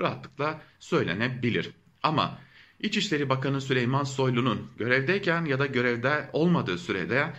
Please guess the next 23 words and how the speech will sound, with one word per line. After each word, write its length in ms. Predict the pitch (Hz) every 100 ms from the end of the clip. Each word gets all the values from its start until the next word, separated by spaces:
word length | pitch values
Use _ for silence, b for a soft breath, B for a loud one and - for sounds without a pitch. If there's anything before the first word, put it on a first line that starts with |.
| B B
savcılığa 680 | - 156 147 110 104 113 135
ifade 580 | 127 127 127 127 90
vermesi 440 | 92 90 80 82 -
için 380 | 175 165 170 B B B
bir 400 | 180 170 - 135
hazırlık 400 | 120 123 139 131
içerisinde 720 | 131 - 98 87 90 92 123 -
olunduğu 480 | 135 101 87 87
da 240 | 120 143 127
belirtiliyor. 540 | 120 92 - 73 117 123
Tabii 240 | 127 113
bu 80 | 117
savcılığa 540 | - 110 107 107 113
ifade 500 | - - 107 113 117
veriş 360 | 104 120 135 -
süreci, 520 | 113 95 110 214 220 B B -
e, 260 | 87 82
sanık 400 | 85 - 135 175
ya 120 | 120 110
da 120 | 123
zanlı 440 | 113 110 120 127
olarak 500 | - 95 - - -
değil, 320 | 190 120 131